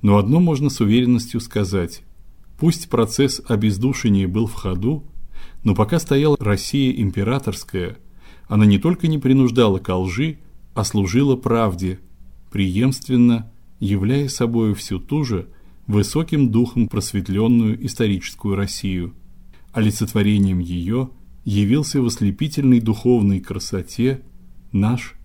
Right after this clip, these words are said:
последний царь. Сейчас перед нами как никогда остро стоит этот выбор: вернуться в имперскую священную государственность или идти на заклание к хазарам. Времени на раздумья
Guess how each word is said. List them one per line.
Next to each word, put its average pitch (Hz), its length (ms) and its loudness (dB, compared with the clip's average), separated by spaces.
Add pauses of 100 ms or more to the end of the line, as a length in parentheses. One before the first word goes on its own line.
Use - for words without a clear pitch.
(160)
последний 98 640 -2
царь. 95 440 -8 (800)
Сейчас 180 380 0
перед 143 280 0
нами 156 240 2
как 135 260 -2
никогда 107 420 2
остро 147 480 -2
стоит 117 480 0
этот 120 300 0
выбор: 107 520 0 (400)
вернуться 123 500 2
в 113 80 2
имперскую 117 520 0
священную 101 600 0
государственность 101 1000 -4 (400)
или 104 320 0
идти 104 180 -2
на 113 140 2
заклание 117 500 0
к 110 60 -12
хазарам. 113 640 -2 (640)
Времени 107 600 4 (100)
на 104 100 0
раздумья 123 640 0